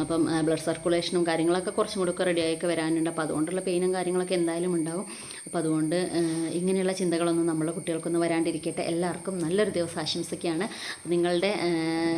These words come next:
എന്ത്, ആ, ഈ ഒരു വീഡിയോയിലോ അല്ലെങ്കിൽ എൻ്റെ വീഡിയോസിലൊക്കെ നിങ്ങൾക്ക് ഇഷ്ടപ്പെടുന്ന ഭാഗങ്ങളൊക്കെ ഉണ്ടെങ്കിൽ തീർച്ചയായിട്ടും നിങ്ങളുടെ ലൈക്ക് പ്രതീക്ഷിക്കുകയാണ്. അതുപോലെ തന്നെ നിങ്ങൾക്ക് കമൻസ് എന്തെങ്കിലും ഉണ്ടെങ്കിൽ അറിയിക്കാവുന്നതാണ്.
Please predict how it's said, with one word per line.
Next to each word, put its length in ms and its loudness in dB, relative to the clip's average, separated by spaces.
എന്ത്, 280 -2
ആ, 240 2
ഈ 220 2
ഒരു 80 2
വീഡിയോയിലോ 540 2
അല്ലെങ്കിൽ 280 0
എൻ്റെ 140 2
വീഡിയോസിലൊക്കെ 580 0
നിങ്ങൾക്ക് 220 0
ഇഷ്ടപ്പെടുന്ന 440 0
ഭാഗങ്ങളൊക്കെ 500 -2
ഉണ്ടെങ്കിൽ 400 0
തീർച്ചയായിട്ടും 520 -2
നിങ്ങളുടെ 260 0
ലൈക്ക് 260 -4
പ്രതീക്ഷിക്കുകയാണ്. 600 -4
അതുപോലെ 560 -4
തന്നെ 120 2
നിങ്ങൾക്ക് 300 0
കമൻസ് 340 -2
എന്തെങ്കിലും 320 2
ഉണ്ടെങ്കിൽ 280 0
അറിയിക്കാവുന്നതാണ്. 880 0